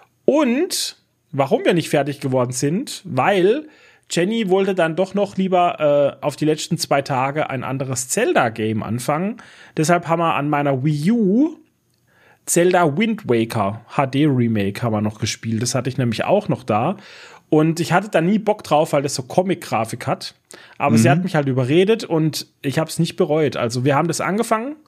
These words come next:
Speaker 1: ähm, sie zockt und ich hab einfach zugeschaut. Und ich fand's echt nice, muss ich sagen. Ich war da ein bisschen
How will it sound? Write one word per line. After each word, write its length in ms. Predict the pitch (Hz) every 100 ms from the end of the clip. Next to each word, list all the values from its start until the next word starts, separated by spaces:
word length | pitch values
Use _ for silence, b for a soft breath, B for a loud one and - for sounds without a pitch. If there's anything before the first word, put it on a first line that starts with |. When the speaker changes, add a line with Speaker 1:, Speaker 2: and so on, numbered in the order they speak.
| b b b b -
Speaker 1:
ähm, 540 | 139 139 139 139 131 -
sie 280 | 135 - 175
zockt 360 | - - -
und 120 | - 160
ich 120 | 190
hab 100 | 180
einfach 260 | 156 151
zugeschaut. 720 | - 233 196 - 123 190 240 - b b b b
Und 160 | 151
ich 100 | 156 -
fand's 540 | 175 196 190 - _ _ -
echt 240 | - - 185
nice, 380 | 202 349 -
muss 180 | 131 113
ich 140 | 120 -
sagen. 320 | 104 113 -
Ich 160 | 123 -
war 120 | 165
da 100 | 185
ein 140 | 170
bisschen 500 | 160 190 220 214 214